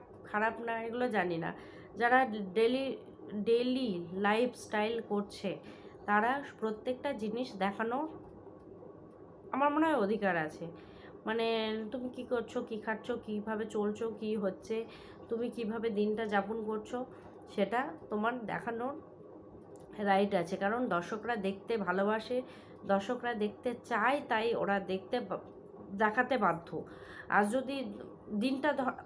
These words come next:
মন্দিরা ধরো দেখালো না জিনিস, ওর বাবার স্নান করা থেকে ই থেকে ও থেকে দেখালো না, তারপরে তোমরা যদি প্রশ্ন করো কোনো সময় যে, আহ, "কেন আমাদের দেখালে না, তুমি কি খেয়েছো রাত্রে, কেন দেখালে না?"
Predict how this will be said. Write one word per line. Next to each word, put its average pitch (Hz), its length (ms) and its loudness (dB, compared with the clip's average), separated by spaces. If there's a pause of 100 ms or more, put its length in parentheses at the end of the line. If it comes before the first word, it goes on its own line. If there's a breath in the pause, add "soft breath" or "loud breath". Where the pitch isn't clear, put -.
(320)
মন্দিরা 302 380 6
ধরো 311 200 4
দেখালো 214 420 4
না 139 200 -2 (800 loud breath)
জিনিস, 214 280 4
ওর 247 100 4
বাবার 233 440 4
স্নান 220 380 0
করা 233 220 4
থেকে 233 340 -2
ই 233 180 0
থেকে 220 420 -2
ও 202 120 0
থেকে 240 280 -2
দেখালো 180 480 0
না, 160 120 -6 (600 loud breath)
তারপরে 285 600 2
তোমরা 240 300 6
যদি 277 220 2 (100)
প্রশ্ন 233 400 2
করো 254 340 2
কোনো 214 220 -2
সময় 208 380 0
যে, 208 360 -2 (380 loud breath)
আহ, 196 320 4
"কেন 262 160 6
আমাদের 254 380 4
দেখালে 208 380 2
না, 208 220 2 (320 loud breath)
তুমি 247 460 4
কি 262 120 -8
খেয়েছো 240 420 4
রাত্রে, 214 320 0
কেন 226 220 0
দেখালে 208 380 2
না?" 190 200 0